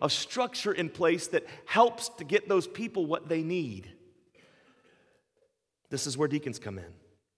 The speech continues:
And this leads us to the second main area that deacons do. Deacons support the ministry of the word. The church had a problem of distribution. Widows were being neglected, so what happens next? It's the,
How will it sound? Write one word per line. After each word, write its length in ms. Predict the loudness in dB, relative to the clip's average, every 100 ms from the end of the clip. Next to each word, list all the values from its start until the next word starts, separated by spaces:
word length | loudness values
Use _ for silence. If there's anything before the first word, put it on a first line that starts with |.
| -6
And 120 | 0
this 160 | 0 0
leads 220 | 0 0
us 140 | -2
to 60 | -4
the 80 | -2
second 360 | -2 -2 -4
main 180 | -4 -4
area 340 | -4 -6 -4 -6
that 160 | -8
deacons 340 | -10 -10 -12 -12
do. 140 | -12
Deacons 520 | -10 -8 -8 -8 -10 -18 -20 _ -8
support 480 | -8 -4 -6 -6
the 80 | -6
ministry 720 | -4 -4 -4 -8 -8 -8 -10 -16 _ -14
of 160 | -12 -8
the 80 |
word. 440 | -6 -4 -6 -10 -18 -20 -20 _ _ _ _ _ _ _ _ _ -20 -20 -16 -10
The 60 |
church 200 | -2 2
had 140 | 4 4
a 40 |
problem 380 | 6 4 6 2
of 100 | 0
distribution. 840 | -2 -4 -8 -6 -6 -4 -6 -10 -16 -20 _ _ _ _ _ _ 4
Widows 420 | 8 10 10 6
were 120 | 4
being 260 | 6 4 2
neglected, 500 | 4 4 4 2 0
so 140 | 2
what 100 | 4
happens 420 | 4 2 0 -2
next? 380 | 0 0 -2 -10
It's 140 | -8
the, 160 | -4